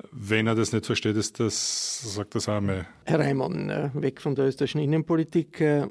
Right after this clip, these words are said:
Speaker 2: Sie sind grüner Europaabgeordneter. Was bewegt einen grünen Europaabgeordneten, ins syrische Kriegsgebiet zu fahren?
Speaker 1: Naja, ich bin im Europaparlament in den Delegationen, äh, für diesen Raum,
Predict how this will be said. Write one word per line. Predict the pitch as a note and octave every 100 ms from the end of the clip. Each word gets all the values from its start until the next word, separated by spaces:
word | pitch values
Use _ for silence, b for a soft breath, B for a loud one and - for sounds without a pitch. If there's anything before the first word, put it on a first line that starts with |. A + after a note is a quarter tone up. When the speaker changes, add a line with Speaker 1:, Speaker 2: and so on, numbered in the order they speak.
| B3
Speaker 2:
Sie | D#3
sind | C3+ D#3 - - -
grüner | D3 D#3 D#3+
Europaabgeordneter. | C#3 D3+ - - - - - - F3 F#3 -
Was | - D#3 -
bewegt | _ D#3+ B2+ D3 F3 -
einen | E3+ D#3 D#3 D3+
grünen | C#3+ D3 E3+
Europaabgeordneten, | D#3 C#3+ D3 - D3 D3+ - C#3+ C#3+ D3 D3 - D3
ins | C#3+ - - A3+
syrische | - D3 C#3 C3 C#3
Kriegsgebiet | - C3+ - - C#3 B2
zu | - - -
fahren? | - - - _ _ _ _ _ _ _ _ _
Speaker 1:
Naja, | - A#2+ A#2+
ich | -
bin | B2 A#2+ A#2+ A2 F#2+ B -
im | B2
Europaparlament | A#2+ A2 A#2+ A#2+ A#2 A2+ A2+ A2+ A2 -
in | A2
den | A2+
Delegationen, | A2 G#2+ A2 - A2+ A2 B2 B2 A#2 B B -
äh, | A2+ A2+
für | G#2+ - A#2+
diesen | A2+ G2+ A2
Raum, | F#2+ G2+ C#3+